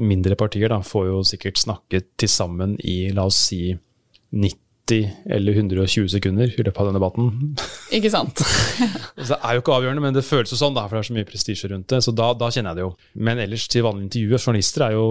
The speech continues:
Speaker 1: som oftest hyggelige og flinke folk, de. Så det, det er jo mest å bare prøve å få fram budskapet og, og f-, få formulert det på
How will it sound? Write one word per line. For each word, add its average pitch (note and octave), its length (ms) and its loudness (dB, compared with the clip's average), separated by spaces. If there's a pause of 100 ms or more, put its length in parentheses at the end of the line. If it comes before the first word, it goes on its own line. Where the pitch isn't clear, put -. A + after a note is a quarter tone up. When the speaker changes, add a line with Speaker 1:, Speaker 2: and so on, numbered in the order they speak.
(340)
Speaker 1:
som B2+ 160 0
oftest - 440 -2
hyggelige G#2+ 440 2
og A2 120 2
flinke G#2+ 240 0
folk, B2 220 0
de. C#3 220 2
Så B2 120 0
det, A2 160 2 (400)
det A2+ 120 2
er G2 180 -2
jo G2+ 100 -2
mest G2 320 -2
å G#2 60 -6
bare G#2+ 160 0
prøve F2+ 260 0
å E2+ 60 -2 (520)
få B2 160 0
fram A2 160 -2
budskapet G#2+ 680 2
og, G#2+ 720 2 (100)
og G#2+ 300 2
f-, - 240 -12 (420)
få A2 240 0
formulert G#2 400 0
det A2 140 2
på A2+ 80 4